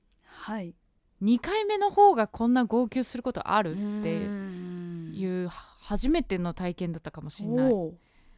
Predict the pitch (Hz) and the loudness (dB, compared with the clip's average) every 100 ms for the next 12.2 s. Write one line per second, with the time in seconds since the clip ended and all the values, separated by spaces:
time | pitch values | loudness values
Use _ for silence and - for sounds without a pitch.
0 | _ 190 175 214 294 - 240 - 440 453 | _ -8 -2 -2 0 -4 -6 -4 -2 2
1 | 453 277 196 247 311 233 214 202 180 - | 4 4 4 2 2 0 2 2 0 -4
2 | - _ - - 208 196 202 269 269 247 | -16 _ -20 -10 -6 -2 0 2 4 4
3 | 269 269 214 - 147 - _ _ _ _ | 6 4 2 -6 -12 -12 _ _ _ _
4 | _ - 277 254 370 381 254 - - 202 | _ 2 2 4 4 4 2 -4 -10 -8
5 | 185 214 180 175 _ _ _ _ _ - | -2 -2 -2 -8 _ _ _ _ _ -4
6 | 254 240 240 190 - 226 233 220 214 196 | 0 2 2 0 -2 0 2 2 0 2
7 | 220 214 214 208 214 190 170 160 156 180 | 2 2 2 2 2 0 -4 -6 -6 -8
8 | 165 180 170 170 156 143 - - 156 151 | -8 -8 -4 -4 -6 -8 -12 -10 -10 -8
9 | 175 160 - _ _ - 233 247 220 202 | -8 -10 -12 _ _ -6 -2 -2 -2 -8
10 | 185 202 _ _ 214 196 226 220 220 214 | -14 -20 _ _ -10 -4 -2 0 0 -2
11 | 202 202 196 165 240 - 262 254 254 254 | -2 -2 0 -2 -4 -2 0 2 2 0
12 | 254 | -2